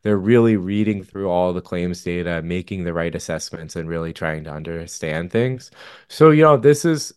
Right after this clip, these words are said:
is the beginning, right? It's totally the beginning of what's happening. Like, there was a founder had lunch with yesterday, uh, who left Lemonade to start his company. And he's like,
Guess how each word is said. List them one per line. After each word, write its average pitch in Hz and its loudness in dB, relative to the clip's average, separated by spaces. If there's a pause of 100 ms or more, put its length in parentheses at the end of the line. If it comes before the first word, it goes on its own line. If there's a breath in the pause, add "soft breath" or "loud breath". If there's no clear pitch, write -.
is 127 -2
the 135 0
beginning, 120 2
right? 110 0
It's 107 -4
totally 127 0
the 110 0
beginning 101 0
of 90 -2
what's 87 -4
happening. 90 -2
Like, 82 -4 (240 loud breath)
there 101 2
was 98 2
a 104 -2
founder 95 2 (760)
had 104 2
lunch 98 -4
with 101 -2
yesterday, 95 -2 (340 loud breath)
uh, 95 0
who 101 -2
left 98 0
Lemonade 95 -2
to 92 -10
start 90 -2
his 123 0
company. 101 0
And 90 -4
he's 95 -6
like, 92 0